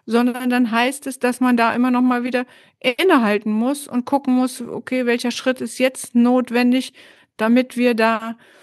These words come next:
ähm, uns zurechtrückeln, ruckeln. Und dann kann es sein, dass dieses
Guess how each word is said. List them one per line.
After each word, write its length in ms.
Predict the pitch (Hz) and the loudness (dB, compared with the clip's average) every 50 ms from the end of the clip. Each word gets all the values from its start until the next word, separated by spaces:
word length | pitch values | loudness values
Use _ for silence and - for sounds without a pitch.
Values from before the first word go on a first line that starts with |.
| _ _ _ _ _ - | _ _ _ _ _ -6
ähm, 480 | - 226 226 220 220 214 220 220 214 - _ _ _ - | -4 -2 0 0 0 0 -2 -2 -6 -10 _ _ _ -2
uns 280 | - 226 220 - - - | 0 0 0 0 -2 -4
zurechtrückeln, 1300 | 254 240 285 311 302 - - - - _ _ _ _ - 185 170 165 160 - 170 156 151 - - _ _ _ _ _ _ - | 0 2 2 0 0 -2 -8 -16 -20 _ _ _ _ -4 -2 -2 -2 -4 -6 -6 -6 -6 -8 -10 _ _ _ _ _ _ -4
ruckeln. 440 | 202 185 - 190 160 156 165 - - - | -2 -2 -2 -4 -4 -4 -6 -8 -4 -2
Und 240 | 226 214 - - | 0 0 0 0
dann 200 | 196 220 285 359 | 0 2 2 0
kann 180 | 359 - 302 302 | 0 0 0 0
es 120 | 294 - | -2 -2
sein, 300 | - 233 240 254 262 269 | -4 -2 -2 0 0 0
dass 220 | 240 233 240 240 - | 0 -2 -4 -6 -6
dieses 480 | - 226 214 208 220 220 214 - - | -4 -4 -2 -2 -2 -4 -4 -8 -14